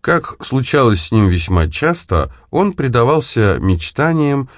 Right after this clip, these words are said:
об улучшении своего финансового положения, которое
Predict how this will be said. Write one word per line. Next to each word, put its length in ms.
об 180
улучшении 640
своего 400
финансового 800
положения, 840
которое 640